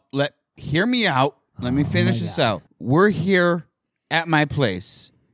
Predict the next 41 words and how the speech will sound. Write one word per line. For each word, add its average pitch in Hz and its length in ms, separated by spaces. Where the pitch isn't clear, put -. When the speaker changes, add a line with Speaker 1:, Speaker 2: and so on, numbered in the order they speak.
Speaker 1:
And 139 120
on 135 100
my 127 240
side 190 200
of - 60
the - 60
Speaker 2:
Mm-hmm. 139 80
Speaker 1:
street, 175 500
all 190 180
the 185 100
way 165 160
down, 135 540
no 123 240
power. 107 460
Speaker 2:
I 160 180
know. 160 260
Speaker 1:
I 190 100
look 214 200
across 214 320
the 180 80
street, 214 480
and 170 120
all 220 300
those 214 220
motherfuckers 202 600
for 190 100
the 185 60
last 175 400
three 208 240
days 139 380
Speaker 2:
Like 147 240
the 143 80
house 143 580
Speaker 1:
have 156 180
Speaker 2:
literally 143 280
right 139 60
Speaker 1:
had 190 340
Speaker 2:
across 127 260
the 127 80
street. 107 320
Speaker 1:
power. 135 560